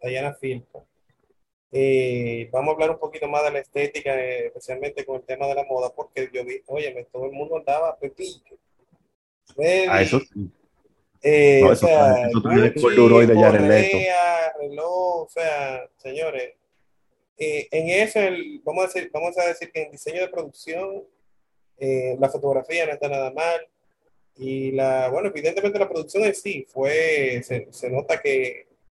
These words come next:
Speaker 1: fue una producción saludablemente, <laughs> con buena, una buena inversión.
Speaker 2: No, en, en el vestuario principalmente, porque si estamos hablando de una película de moda,
Speaker 1: Sí.
Speaker 2: ¿verdad? Que no fue ni siquiera el foco principal, porque, eh,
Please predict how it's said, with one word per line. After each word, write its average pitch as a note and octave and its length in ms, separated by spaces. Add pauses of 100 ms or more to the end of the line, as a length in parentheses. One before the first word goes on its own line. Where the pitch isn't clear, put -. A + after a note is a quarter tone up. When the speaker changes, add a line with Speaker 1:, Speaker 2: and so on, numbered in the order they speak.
(180)
Speaker 1:
fue C#3 100
una D#3 120
producción D#3 640
saludablemente, D3 1400 (500)
<laughs> A#2+ 800
con C#3+ 240
buena, G#3+ 240
una C#4 140
buena B3 160
inversión. - 380 (360)
Speaker 2:
No, D3 140
en, A2 140
en A#2 140
el A2+ 100
vestuario A2+ 420
principalmente, D3 500
porque B2 260
si G#2 120
estamos G#2 360
hablando A2 320
de A2 60
una A2 180
película G#2 440
de G2 100
moda, G#2 480 (260)
Speaker 1:
Sí. B2+ 220
Speaker 2:
¿verdad? G#2 300
Que F#2+ 120
no G2 200
fue B2+ 160
ni B2+ 80
siquiera A#2+ 320
el A#2+ 80
foco A#2 260
principal, A2 560
porque, F#2 520 (500)
eh, F2 460